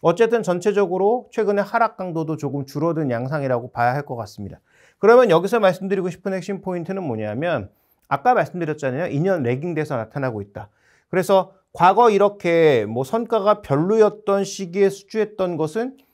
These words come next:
경쟁이 치열하게 진행되면서 어떻게 진행됐다? 당연히 저가 수주할 수밖에 없었다. 좋은 실적이 나올까요? 나올 리가 없죠.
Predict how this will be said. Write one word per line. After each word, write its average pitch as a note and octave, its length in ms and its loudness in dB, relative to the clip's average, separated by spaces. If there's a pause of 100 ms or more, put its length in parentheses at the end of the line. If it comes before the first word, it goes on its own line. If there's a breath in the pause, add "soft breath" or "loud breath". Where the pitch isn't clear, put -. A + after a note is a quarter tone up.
(160)
경쟁이 F#3 520 2
치열하게 G3+ 520 0
진행되면서 D3 800 -4 (280)
어떻게 D#3+ 320 -4
진행됐다? C#3 600 -6 (340)
당연히 D3 300 -2
저가 D#3 280 -6
수주할 D#3 280 -6
수밖에 C3 340 -10
없었다. - 480 -14 (300 soft breath)
좋은 F#3+ 200 4
실적이 F#3+ 380 0
나올까요? B2 460 -2 (200)
나올 D3+ 300 0
리가 D#3+ 260 0
없죠. - 360 -6